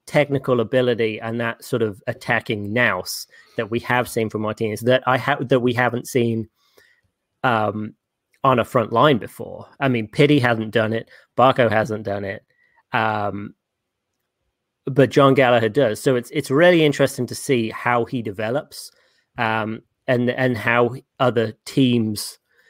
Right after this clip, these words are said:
do teams now look to deal with him, or do they still just sit on Jan and see what we can do?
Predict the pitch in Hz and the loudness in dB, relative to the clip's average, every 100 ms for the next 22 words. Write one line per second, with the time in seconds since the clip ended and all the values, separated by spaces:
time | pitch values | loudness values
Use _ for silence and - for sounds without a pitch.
0 | _ _ 117 131 185 180 - 165 151 143 | _ _ -4 4 4 4 2 4 6 4
1 | 135 135 131 117 120 123 - - 135 107 | 4 2 4 2 2 0 -2 -6 -6 0
2 | 127 117 98 101 - 104 92 110 120 131 | 0 0 -4 -10 -12 -14 -14 -18 -4 0
3 | 127 131 120 117 - 127 117 110 107 - | 2 2 0 -2 -2 0 0 -2 -8 -4
4 | 120 110 104 117 120 117 113 120 117 113 | -2 -2 -2 -2 0 0 -2 -6 -8 -8
5 | - 113 104 104 101 107 101 92 | -6 -6 -6 -10 -8 -6 -6 -8